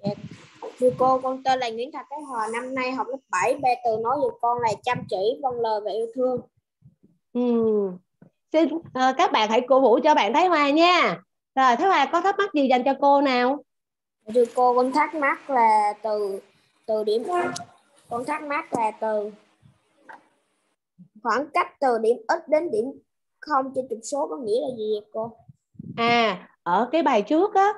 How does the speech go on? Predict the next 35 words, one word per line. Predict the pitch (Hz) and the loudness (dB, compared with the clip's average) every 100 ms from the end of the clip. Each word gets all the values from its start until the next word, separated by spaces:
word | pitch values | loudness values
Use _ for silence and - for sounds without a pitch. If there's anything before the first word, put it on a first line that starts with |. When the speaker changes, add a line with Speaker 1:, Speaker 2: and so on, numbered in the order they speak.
| - | -2
Speaker 2:
chúng | 285 320 | -2 0
ta | 302 254 | 2 2
đã | 269 | 0
học | 285 202 | -2 0
về | 208 | 0
số | 302 | 2
hữu | 294 247 | 0 2
tỉ | 190 247 | 2 4
rồi | 247 220 190 185 - - - | 6 4 2 -2 -16 -6 0
và | 202 | 2
chúng | 254 320 | 2 2
ta | 254 240 | 2 2
đã | 226 | 2
biết | 240 359 359 | 2 2 4
cách | 349 359 | 2 2
biểu | 220 202 | 2 2
diễn | 226 208 202 320 | 4 4 4 2
một | 302 | 0
số | 180 294 | 0 2
hữu | 247 226 | 4 4
tỉ | 196 208 | 4 2
trên | 247 240 | 2 0
trục | 233 | -2
số | - 233 240 | 0 2 2
đúng | 294 | 0
không? | 294 262 170 - _ - | 0 0 0 -10 _ -4
À, | 208 208 | -2 4
cô | 269 | 4
ví | 320 359 | 6 6
dụ | 294 | 6
như | 202 247 247 | 4 4 4
là | 240 208 180 | 4 2 0
số | - 320 | 0 -2
hai | 311 311 302 | 2 2 4
đi. | 302 294 | 2 0